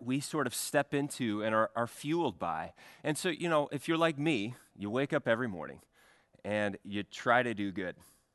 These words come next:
Uh, the goal is to, to try to do the right things. You try to say the right things in the boardroom and not make a mistake. And, and, uh, even spiritually, I, I think most of us desire to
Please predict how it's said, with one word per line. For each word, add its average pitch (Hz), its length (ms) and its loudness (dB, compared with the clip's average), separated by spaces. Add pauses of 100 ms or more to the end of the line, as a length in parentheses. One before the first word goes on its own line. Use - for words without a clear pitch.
(220)
Uh, 90 120 -6
the 98 120 -6
goal 127 400 0
is 117 180 -4
to, 98 380 -2
to 107 120 -8
try 117 400 2
to 117 140 0
do 113 240 -2
the 107 80 -2
right 104 320 2
things. 110 400 -4
You 92 60 -6
try 104 240 2
to 92 120 -2
say 117 280 -4
the 98 80 -6
right 98 240 0
things 104 260 -6
in 95 60 -8
the 87 60 -8
boardroom 104 580 -2
and 90 80 -6
not 101 200 4
make 110 180 -4
a 101 40 -8
mistake. 98 560 -6
And, 87 160 -6 (640)
and, 110 280 0
uh, 107 220 6
even 160 260 2
spiritually, 123 800 -2
I, 110 180 -2
I 123 40 -8
think - 280 -8
most 147 380 -2
of 110 160 -4
us 110 300 0
desire 113 960 2 (160)
to 98 400 -4